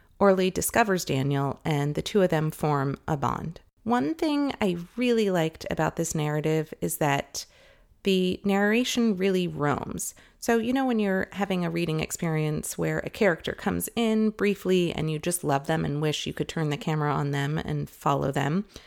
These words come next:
this is what the author does here. You get to follow that character who comes in, um, just for a moment, and you get to see how their story plays out. So it might be someone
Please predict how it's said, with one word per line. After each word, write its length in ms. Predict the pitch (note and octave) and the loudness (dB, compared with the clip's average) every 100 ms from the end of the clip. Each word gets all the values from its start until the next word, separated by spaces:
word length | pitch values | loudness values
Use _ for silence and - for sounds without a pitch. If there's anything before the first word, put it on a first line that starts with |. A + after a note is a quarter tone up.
| - - _ | -20 -20 _
this 220 | - A3+ A#3 | 2 2 2
is 160 | G#3+ | 2
what 240 | F#3 F3 - | 2 2 0
the 160 | E3 | 0
author 340 | C#3+ C#3+ - C#3+ | 2 0 0 0
does 280 | B2 A#2+ | 0 -2
here. 280 | - C#3+ D3 - - - - | -4 -4 -4 -8 -18 -20 -4
You 580 | G3 F#3+ F#3 F#3 E3+ - _ _ _ _ _ _ | 2 4 4 4 0 -4 _ _ _ _ _ _
get 180 | G#3 G3+ | 0 0
to 100 | - | -2
follow 800 | - - F#3+ F#3 F3 E3+ E3 - - - | -2 4 6 6 6 4 2 -2 -6 0
that 240 | D#3+ - | 2 2
character 560 | - D3+ C3 - - - | 0 0 0 0 -2 0
who 100 | E3+ | -4
comes 360 | - E3 D3 D3 | -2 0 0 0
in, 320 | C3+ A#2+ D#3 - - - | -2 -2 -6 -10 -20 -10
um, 200 | - F3+ | -2 0
just 180 | F3+ G3 | 0 -2
for 100 | - | 0
a 40 | F3+ | 2
moment, 340 | D#3 D3 - | 2 0 0
and 140 | E3+ E3+ | -2 0
you 60 | |
get 180 | E3+ E3 | 0 -2
to 80 | - | -2
see 280 | - - D#3+ | -4 -2 -2
how 180 | D3+ D3 | 0 -2
their 160 | D3 | -2
story 440 | D3 - D3 C#3 C#3+ | -4 -2 0 0 -2
plays 320 | - C3+ C3 | -2 -2 0
out. 260 | - - - | -2 -4 -2
So 140 | C#3+ | -2
it 80 | C#3 | 2
might 180 | E3 D#3 | 0 0
be 100 | D#3+ | -4
someone 580 | - D#3 D3+ D3 D3 | -2 0 0 0 -2